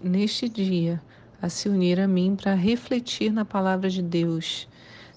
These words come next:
Temos hoje três textos,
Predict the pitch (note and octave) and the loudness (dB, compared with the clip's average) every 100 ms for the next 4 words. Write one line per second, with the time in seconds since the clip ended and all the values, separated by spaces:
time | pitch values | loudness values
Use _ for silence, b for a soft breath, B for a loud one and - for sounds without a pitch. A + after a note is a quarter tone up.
0 | - G3+ G3+ F#3+ G3 G3 F#3 F#3 F3 - | -6 -2 0 0 0 0 2 0 -4 0
1 | F#3+ F#3+ - - G3 F#3 F3+ - - - | 2 2 -2 -2 0 0 0 -8 -10 -8
2 | - | -10